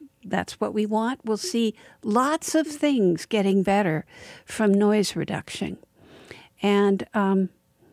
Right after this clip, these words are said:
and so I'm happy to be working on this problem and trying to, trying to tamp down noise with Villa.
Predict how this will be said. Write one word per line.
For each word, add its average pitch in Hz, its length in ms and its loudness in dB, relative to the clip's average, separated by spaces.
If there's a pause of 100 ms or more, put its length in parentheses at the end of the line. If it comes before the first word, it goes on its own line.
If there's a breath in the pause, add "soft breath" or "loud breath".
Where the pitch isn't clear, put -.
(500 soft breath)
and - 100 -16
so 208 300 -2 (920 soft breath)
I'm 202 120 4
happy 214 340 2
to 202 80 0
be 208 120 4
working 214 400 2
on 185 140 6
this 190 220 0
problem 196 540 2 (420 loud breath)
and 202 440 2 (160)
trying 214 320 2
to, 208 200 -2 (380)
trying 214 240 2
to 202 80 2
tamp - 400 -4
down 226 280 2
noise 214 440 0
with 208 160 2
Villa. 208 400 2